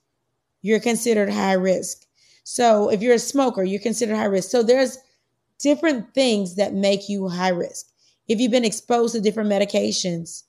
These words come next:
that makes you high risk. Like if you were taking retinoic acid for acne and you got pregnant, that makes you high risk.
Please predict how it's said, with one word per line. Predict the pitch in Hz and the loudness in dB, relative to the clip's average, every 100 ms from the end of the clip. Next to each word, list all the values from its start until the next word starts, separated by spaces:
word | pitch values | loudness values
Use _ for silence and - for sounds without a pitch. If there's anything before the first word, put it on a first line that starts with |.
| _ _ _ _ - | _ _ _ _ -4
that | 226 | 0
makes | 214 | 0
you | 214 | 0
high | 190 | 2
risk. | 185 180 185 - | 2 0 -2 -2
Like | 190 | 0
if | 190 | 0
you | 196 254 | 0 2
were | 240 | 2
taking | 240 233 226 226 208 185 _ _ _ _ _ _ _ - | 0 -4 -2 -2 -2 -4 _ _ _ _ _ _ _ -4
retinoic | 226 233 233 220 214 | -2 0 2 4 4
acid | 208 208 214 233 202 208 - | 2 2 0 0 0 -2 -6
for | 214 | -4
acne | 202 202 220 277 294 - | 0 -2 2 2 2 0
and | 220 | 0
you | 202 | 2
got | 208 208 | 2 2
pregnant, | 240 240 - - _ _ _ - | 0 0 -4 -6 _ _ _ -2
that | 220 | 0
makes | 220 202 | 2 2
you | 214 | 0
high | 202 | 2
risk. | 185 185 180 | 4 2 0